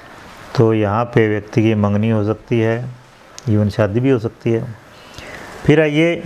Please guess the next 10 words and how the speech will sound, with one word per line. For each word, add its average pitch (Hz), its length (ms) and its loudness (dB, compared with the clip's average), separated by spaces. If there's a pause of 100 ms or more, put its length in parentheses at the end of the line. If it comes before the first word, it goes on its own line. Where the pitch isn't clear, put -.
(180)
इसको 156 300 2
देखो, 165 240 2
इसने 175 240 0
क्या 143 200 2
नाम 135 180 -2
दिया, 117 180 2
line 135 500 -2
of - 180 -8
family 156 400 0
influence, 147 420 -2